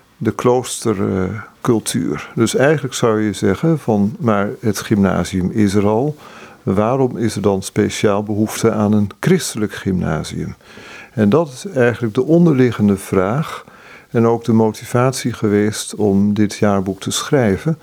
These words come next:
omdat het christelijk gymnasium r-, zo rond achttien zeventig opkomt en ook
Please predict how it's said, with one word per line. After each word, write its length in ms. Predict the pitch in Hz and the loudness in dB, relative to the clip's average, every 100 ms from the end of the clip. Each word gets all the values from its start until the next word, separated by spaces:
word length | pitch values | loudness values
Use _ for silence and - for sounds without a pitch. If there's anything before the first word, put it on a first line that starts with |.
| - - - - | -12 -20 -20 -10
omdat 520 | - 120 113 107 104 - | -2 0 2 2 0 -4
het 120 | 104 | -10
christelijk 440 | - 170 147 131 113 | -2 0 0 -2 -2
gymnasium 1000 | - 113 113 107 104 107 101 101 110 - _ _ - | 2 4 4 2 0 0 2 2 0 -6 _ _ -12
r-, 260 | 123 123 | -6 -6
zo 260 | 110 113 104 | 0 0 2
rond 280 | 107 117 - | 0 0 0
achttien 400 | 113 - - 104 | -4 -2 -2 0
zeventig 720 | - 131 123 92 98 - - - - - - - _ _ | 2 2 2 -2 -10 -12 -14 -20 -20 -20 -20 -20 _ _
opkomt 680 | 127 131 - 165 202 190 120 - | -2 0 0 2 2 0 -6 -4
en 280 | 135 120 117 | 0 2 2
ook 380 | 117 110 - | 2 0 -4